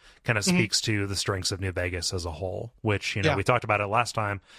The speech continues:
Speaker 1: you know, in the last session with the first two parts of this, uh, kind of series,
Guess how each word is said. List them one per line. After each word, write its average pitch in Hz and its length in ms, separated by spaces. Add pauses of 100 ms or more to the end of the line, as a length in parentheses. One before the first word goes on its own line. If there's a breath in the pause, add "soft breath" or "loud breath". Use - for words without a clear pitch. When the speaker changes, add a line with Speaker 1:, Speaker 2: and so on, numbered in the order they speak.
(120 loud breath)
Speaker 1:
you 107 80
know, 107 40
in 101 60
the 98 60
last 101 220
session 104 400
with 110 140
the 98 60
first 101 240
two 101 100
parts 95 240
of 110 80
this, 113 260
uh, 110 240
kind 104 140
of 90 60
series, 104 460